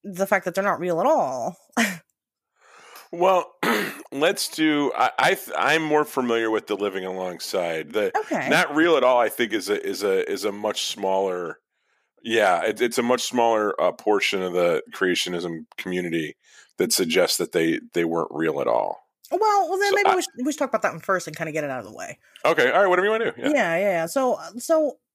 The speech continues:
Speaker 1: yeah, there's people that think that they're, they didn't exist. Um, I have this guy, and he's, you know, sadly, eh, fucking ironically, um, he's a,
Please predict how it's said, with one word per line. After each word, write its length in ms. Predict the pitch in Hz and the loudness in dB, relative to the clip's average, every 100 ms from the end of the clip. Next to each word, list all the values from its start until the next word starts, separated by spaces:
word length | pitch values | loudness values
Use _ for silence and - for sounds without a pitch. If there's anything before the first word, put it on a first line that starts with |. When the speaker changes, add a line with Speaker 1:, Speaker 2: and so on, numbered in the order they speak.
| - | -6
Speaker 1:
yeah, 440 | 262 330 233 160 | 2 4 4 2
there's 160 | 170 254 | 0 -2
people 200 | 370 349 | -2 -2
that 120 | 302 | 0
think 180 | 302 269 | 0 -2
that 120 | 220 | -2
they're, 220 | 180 185 - | -4 -8 -8
they 180 | 180 | -8
didn't 180 | 190 226 | -6 -6
exist. 440 | 180 147 139 - - - - - _ - | -6 -8 -10 -10 -14 -20 -20 -20 _ 0
Um, 580 | 247 220 185 160 156 156 _ _ _ _ _ _ _ _ - | 4 4 4 0 -4 -10 _ _ _ _ _ _ _ _ -2
I 120 | 359 | 0
have 160 | 403 339 | 2 0
this 120 | 220 | 0
guy, 560 | 170 160 143 139 151 - - | 0 0 0 -2 -6 -10 -2
and 340 | 165 160 156 | 0 2 -2
he's, 720 | 180 170 160 - - - - - | -4 -4 -4 -4 -4 -6 -8 -6
you 160 | 180 | -4
know, 100 | 170 | -2
sadly, 520 | 165 - 208 190 180 - - - | -2 0 0 0 -4 -6 -12 -2
eh, 80 | 285 220 | -2 0
fucking 340 | 381 381 269 | 0 0 0
ironically, 800 | 202 175 160 320 220 123 120 156 - - - _ | 0 0 0 0 0 -4 -8 -8 -12 -20 -20 _
um, 400 | 185 175 165 156 | 4 4 4 0
he's 360 | 175 180 151 - | -2 -2 -2 0
a, 140 | 170 | -2